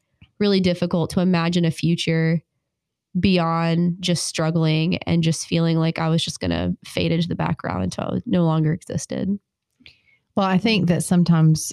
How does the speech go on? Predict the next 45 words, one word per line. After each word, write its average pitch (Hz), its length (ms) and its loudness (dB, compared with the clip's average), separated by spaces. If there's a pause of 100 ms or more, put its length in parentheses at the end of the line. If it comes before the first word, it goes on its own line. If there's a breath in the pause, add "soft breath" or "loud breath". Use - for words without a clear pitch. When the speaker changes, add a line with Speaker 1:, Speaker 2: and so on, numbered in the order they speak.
Speaker 2:
um, 165 560 2 (420)
well, 185 120 2
normalcy 190 500 4
is 143 100 2
huge, 143 460 0
at - 140 -4
least 156 180 0
to 160 60 0
these 147 200 0
Carolinas. 156 540 2
We 147 380 2 (420)
will 160 220 0
go 160 140 0
over 151 120 2
some 151 160 2
of 147 60 4
our 143 80 2
programs 139 580 4
and 139 160 6
you 147 220 4
give 160 180 -4
us 165 140 -4
a 147 60 -2
little 143 180 0
report 160 320 -4
card - 260 -2
on 165 100 4
what 170 140 2
you 147 160 2
think, 147 200 4
if, 165 40 0
Speaker 1:
How, 170 160 0
Speaker 2:
if 147 80 0
Speaker 1:
what 160 160 0
Speaker 2:
we're 190 60 2
Speaker 1:
I've - 20 0
Speaker 2:
doing 165 60 2
a 165 80 4
Speaker 1:
seen 180 120 2
Speaker 2:
good 185 80 0
Speaker 1:
so 165 120 2
Speaker 2:
job. 160 100 -2
Speaker 1:
far 160 300 0
is 139 100 0
incredible. 185 1040 0